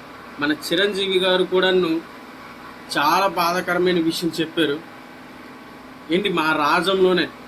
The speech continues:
ఫైర్ స్టేషన్ కా-, ఫైర్ స్టేషన్ గ్రౌండ్లోని ఒక అబ్బాయి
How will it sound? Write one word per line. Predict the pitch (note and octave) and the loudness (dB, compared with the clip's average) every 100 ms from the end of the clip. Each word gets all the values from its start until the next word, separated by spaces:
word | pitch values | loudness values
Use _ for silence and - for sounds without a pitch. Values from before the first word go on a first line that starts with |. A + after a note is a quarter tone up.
| - - - - - - - - | -18 -18 -18 -18 -18 -18 -18 -4
ఫైర్ | D#3 F3+ G3 | 0 2 0
స్టేషన్ | - F#3+ F3+ E3 | 0 -2 0 -2
కా-, | E3 D#3+ | 0 -2
ఫైర్ | D#3 D#3 F3+ F#3+ | -2 0 0 0
స్టేషన్ | - F3+ - E3+ F3 E3+ | 0 -2 0 0 0 0
గ్రౌండ్లోని | D#3+ E3 F3+ E3+ C#3 C#3 F#3 - - - - - - - - - - - - - | 2 2 2 0 -2 -4 -6 -12 -18 -18 -18 -18 -18 -18 -18 -20 -20 -20 -14 -6
ఒక | C#3+ D#3 | -2 0
అబ్బాయి | D#3+ F#3+ G#3 E3 | -2 2 2 2